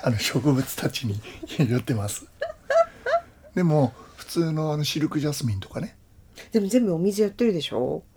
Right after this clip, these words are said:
Speaker 2: で、家出ずにできないですよね。
Speaker 1: 大丈夫。大丈夫にしてるんです。
Speaker 2: え、誰が来てお水やってくれんの？
Speaker 1: そういう人がいればいいけど、いないから、下からこう水を吸い上げるような特殊なポットの中に入れてんですよ。
Speaker 2: はあ。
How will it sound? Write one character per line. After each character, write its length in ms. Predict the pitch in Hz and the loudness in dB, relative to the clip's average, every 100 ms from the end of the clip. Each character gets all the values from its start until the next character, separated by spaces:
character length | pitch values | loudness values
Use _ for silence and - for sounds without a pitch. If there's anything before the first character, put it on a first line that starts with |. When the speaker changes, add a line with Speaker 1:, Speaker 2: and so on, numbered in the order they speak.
| _ - - _ - | _ -20 -20 _ -12
Speaker 2:
で、 80 | 160 | -8
家 300 | 175 277 262 | 0 2 2
出 100 | 220 | 0
ず 160 | 277 | 2
に 100 | 247 | 2
で 120 | 160 156 | 0 4
き 100 | 247 | 6
な 140 | 262 | 6
い 40 | |
で 100 | 190 | 4
す 120 | 165 143 | 0 -2
よ 80 | |
ね。 220 | 131 151 147 | 0 0 0
Speaker 1:
大 280 | - - | 0 -4
丈 140 | - - | -6 -8
夫。 60 | - - _ _ - | -12 -20 _ _ -6
大 160 | 110 | -2
丈 120 | 123 160 | 4 2
夫 80 | |
に 100 | 98 | 2
し 80 | 95 | -2
て 100 | - | 0
る 120 | 147 | 2
ん 40 | 131 | 0
で 120 | - | -4
す。 160 | - - - - - | -14 -20 -20 -20 -10
Speaker 2:
え、 120 | 196 | -8
誰 260 | 175 233 254 | -2 2 2
が 140 | 190 - _ _ - | 2 -6 _ _ -20
来 100 | - | -16
て 360 | - 247 233 196 | 0 4 4 4
お 80 | 180 | 2
水 200 | 202 196 | 4 4
や 80 | 196 | 2
っ 20 | |
て 120 | 196 | 2
く 80 | 240 | 0
れ 80 | 190 | 0
ん 60 | |
の？ 200 | 120 - - 135 | -2 -8 -6 -4
Speaker 1:
そ 160 | 156 | 0
う 20 | |
い 300 | 160 170 165 | 2 4 2
う 40 | 156 | 0
人 220 | - 180 | -4 -2
が 100 | 143 | 0
い 60 | 127 | 0
れ 80 | |
ば 80 | 143 | 0
い 60 | 95 | -2
い 20 | |
け 80 | - | -4
ど、 80 | 117 | -4
い 80 | |
な 140 | 107 113 | -2 -2
い 60 | |
か 120 | 107 127 | -4 -4
ら、 180 | 123 - - - - - - | -6 -6 -18 -20 -20 -20 -14
下 260 | - 185 | -6 -4
か 140 | 180 175 | -2 -2
ら 100 | 165 | -2
こ 240 | - 160 | -2 -2
う 60 | 147 | 0
水 280 | 147 139 | -2 -2
を 80 | 151 | -4
吸 200 | 143 - | -2 -2
い 80 | 143 | -2
上 80 | 139 | 0
げ 100 | 143 | -2
る 80 | 113 | -2
よ 60 | |
う 40 | 98 | -4
な 80 | |
特 220 | 98 139 - | -8 -8 -4
殊 160 | - | -2
な 80 | 151 | -2
ポ 140 | 135 | -2
ッ 60 | 156 | -4
ト 80 | - | -2
の 80 | 110 | -4
中 140 | 98 | -4
に 80 | - | -12
入 80 | 113 | -20
れ 40 | - | -16
て 100 | 135 | -16
ん 60 | |
で 40 | 117 | -14
す 100 | - | -16
よ。 100 | - - | -18 -20
Speaker 2:
は 420 | - - - - - | -20 -20 -12 -12 -10
あ。 340 | - - - | -14 -14 -20